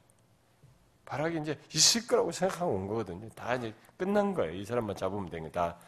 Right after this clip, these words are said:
진멸하고 해서. 얼마나 실망스럽겠어요. 바락이 뭘 생각했을까요?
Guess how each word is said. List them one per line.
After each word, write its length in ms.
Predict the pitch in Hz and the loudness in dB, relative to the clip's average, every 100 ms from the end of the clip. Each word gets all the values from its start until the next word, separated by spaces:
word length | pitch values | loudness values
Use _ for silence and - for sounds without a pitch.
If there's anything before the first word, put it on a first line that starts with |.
| - | -16
진멸하고 480 | - 90 92 80 71 | -10 -4 -2 -4 -6
해서. 180 | 80 110 - _ _ _ _ _ _ - _ _ _ _ _ | -12 -20 -20 _ _ _ _ _ _ -20 _ _ _ _ _
얼마나 380 | 110 117 139 135 | -4 2 4 4
실망스럽겠어요. 1040 | 120 - 139 131 113 104 76 - - - _ _ _ _ _ _ _ _ _ _ _ _ _ _ _ _ _ _ _ _ _ _ _ _ - | 0 -4 -2 -2 -2 -6 -8 -10 -10 -12 _ _ _ _ _ _ _ _ _ _ _ _ _ _ _ _ _ _ _ _ _ _ _ _ -8
바락이 340 | 107 123 143 139 | 4 6 6 4
뭘 240 | 117 156 | 6 6
생각했을까요? 840 | 160 160 160 160 - 160 170 185 | 6 2 2 0 -2 -2 -4 -6